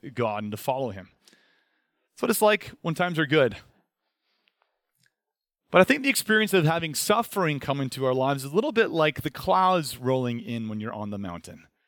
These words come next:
And I like to hike, and, um, there's been a few times where the clouds have rolled in, and it's so disorienting that you get vertigo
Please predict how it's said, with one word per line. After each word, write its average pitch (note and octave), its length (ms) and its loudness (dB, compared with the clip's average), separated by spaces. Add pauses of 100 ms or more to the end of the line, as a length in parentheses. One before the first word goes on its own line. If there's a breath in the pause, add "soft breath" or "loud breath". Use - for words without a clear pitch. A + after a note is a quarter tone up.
(1040)
And B2+ 120 -2
I C3+ 60 4
like D3 180 4
to D3 100 -2
hike, C3+ 320 -4
and, A2+ 420 -8
um, G#2+ 240 -12
there's G#2+ 120 -10
been C3 100 -8
a A#2 60 -6
few D3 120 -6
times B2 360 -2
where B2 280 -2
the A#2 120 -8
clouds C3+ 320 0
have A2+ 180 -6
rolled B2+ 240 -2
in, A#2+ 320 -6 (640 soft breath)
and C3+ 160 -4
it's - 120 -4
so F#3 300 2
disorienting C#3 840 -2
that A2 160 -6
you B2+ 80 -10
get - 200 2
vertigo A2 600 -2